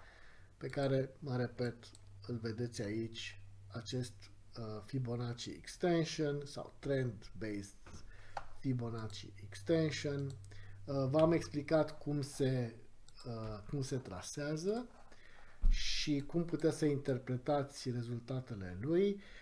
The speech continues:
Um, așa că cei care sunt, uh, pe buy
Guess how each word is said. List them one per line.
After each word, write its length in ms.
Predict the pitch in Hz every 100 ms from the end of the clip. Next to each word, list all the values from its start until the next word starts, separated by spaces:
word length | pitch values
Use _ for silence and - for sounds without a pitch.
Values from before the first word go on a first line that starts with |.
| - -
Um, 440 | 156 151 151 151
așa 300 | 165 160 190
că 140 | 196 180
cei 220 | 180 180
care 260 | 175 156 147
sunt, 400 | - 156 143 151
uh, 260 | 139 131 131
pe 120 | 127
buy 500 | 120 143 139 131